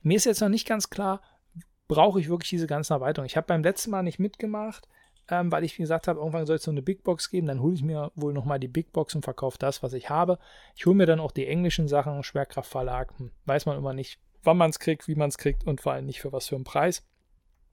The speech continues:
Und Sprache ist bei dem Spiel, ja,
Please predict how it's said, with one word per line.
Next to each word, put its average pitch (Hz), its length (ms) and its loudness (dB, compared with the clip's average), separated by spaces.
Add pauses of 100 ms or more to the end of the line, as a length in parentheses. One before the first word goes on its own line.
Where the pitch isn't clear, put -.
(280)
Und 151 200 4 (320)
Sprache 156 460 4
ist 143 140 0
bei 147 120 4
dem 139 160 2
Spiel, 170 460 4 (340)
ja, 131 220 -4